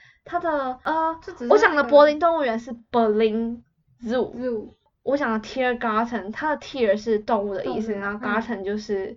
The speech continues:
Speaker 1: 公园。
Speaker 2: 嗯。公园。
Speaker 1: 所以他们两个又有点不太一样。
Speaker 2: 但它就有点像只是取名叫做动物公园这个意思。
Speaker 1: 对，对，
Speaker 2: 嗯。
Speaker 1: 啊，我知道，它，它，它是围着柏林动物园的一个公园。
Speaker 2: 哦，是哦，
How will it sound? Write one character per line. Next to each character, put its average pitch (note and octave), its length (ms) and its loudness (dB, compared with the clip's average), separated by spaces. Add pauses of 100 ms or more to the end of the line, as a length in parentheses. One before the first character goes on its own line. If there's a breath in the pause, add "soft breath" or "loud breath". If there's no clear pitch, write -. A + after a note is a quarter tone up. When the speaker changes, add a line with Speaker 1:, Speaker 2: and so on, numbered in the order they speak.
Speaker 1:
公 A#3+ 240 2
园。 A#3 160 0
Speaker 2:
嗯。 B3 40 -4
公 B3 80 -8
园。 A3 280 -8 (280 loud breath)
Speaker 1:
所 E4 180 -4
以 - 20 -2 (300)
他 - 140 -8
们 E4 80 -4
两 A3 120 -2
个 - 240 -8
又 C4 220 2
有 F#3+ 220 -4
点 A3+ 240 -4
不 G#3 100 -10
太 A3+ 220 -8
一 - 140 -16
样。 D4+ 120 -2
Speaker 2:
但 F#4 80 2
它 F4+ 160 -2
就 F4 80 -6
有 D#4 120 -2
点 B3+ 120 -2
像 B3+ 180 -6
只 A3 140 -6
是 A3+ 80 -6
取 A3+ 240 -6
名 F#3+ 220 -12
叫 A#3 120 -4
做 G#3+ 420 -6 (100)
动 C4+ 200 0
物 B3+ 100 -2
公 A#3 220 -2
园 G#3 320 -4
这 A#3+ 60 -10
个 A3+ 80 -6
意 G3+ 140 -10
思。 G#3+ 120 -20 (300)
Speaker 1:
对， A#3+ 680 2
对， E4+ 120 4
Speaker 2:
嗯。 A#3+ 260 2
Speaker 1:
啊， D#4+ 220 0
我 D4+ 100 -4
知 F#4+ 140 -10
道， D#4 260 -2
它， F4+ 260 -2 (520 soft breath)
它， G4 340 -2
它 G4 160 -10
是 G#4 120 0
围 A3+ 340 0
着 A3+ 440 -4 (540)
柏 A3+ 200 6
林 A#3 200 2
动 A#3 260 2
物 G#3+ 120 0
园 A2 240 -8
的 - 240 -4
一 G#3+ 80 -6
个 G#3 100 -6
公 F#3+ 300 -6
园。 - 180 -4 (300)
Speaker 2:
哦， C#4 80 -16
是 A#3+ 460 -8
哦， G3 340 -12